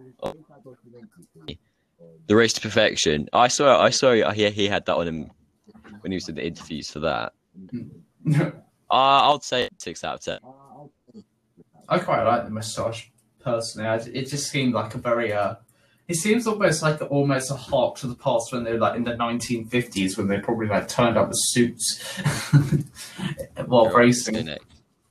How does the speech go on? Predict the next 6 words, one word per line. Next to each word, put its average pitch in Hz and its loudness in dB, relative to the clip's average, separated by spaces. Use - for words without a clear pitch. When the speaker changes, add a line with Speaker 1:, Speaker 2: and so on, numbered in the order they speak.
Speaker 2:
The 160 6
next - 4
driver, 160 6
well, 151 6
a 135 0
superstar, - 0